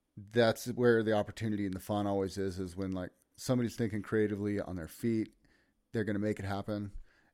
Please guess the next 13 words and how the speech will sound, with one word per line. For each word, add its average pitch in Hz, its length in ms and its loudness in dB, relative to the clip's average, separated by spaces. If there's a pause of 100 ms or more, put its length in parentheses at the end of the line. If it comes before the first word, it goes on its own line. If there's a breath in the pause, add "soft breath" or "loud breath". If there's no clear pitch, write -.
It's - 120 -16
a 117 40 -2
little, 120 260 4
it's - 100 -14
gonna 135 140 6
be 131 60 6
a 127 60 6
little 131 160 8
bit 127 120 8
less 120 320 4
about 120 220 2
the 113 60 -2
money, 107 400 -2